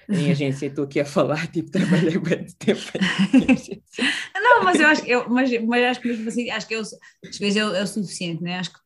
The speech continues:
Speaker 2: todo, todos nós temos no nosso currículo, mesmo naquele que não é escrito, ah, pequenas passagens que nos fizeram de alguma forma, pelo menos eu gosto de encarar dessa forma, que nos fizeram crescer profissionalmente.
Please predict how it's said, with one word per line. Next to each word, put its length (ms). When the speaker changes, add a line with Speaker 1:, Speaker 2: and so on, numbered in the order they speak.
Speaker 2:
todo, 260
todos 240
nós 300
temos 360
no 140
nosso 340
currículo, 580
mesmo 320
naquele 360
que 100
não 100
é 60
escrito, 540
ah, 360
pequenas 360
passagens 1000
que 80
nos 180
fizeram 420
de 60
alguma 300
forma, 360
pelo 140
menos 200
eu 60
gosto 320
de 60
encarar 220
dessa 220
forma, 360
que 80
nos 140
fizeram 460
crescer 600
profissionalmente. 760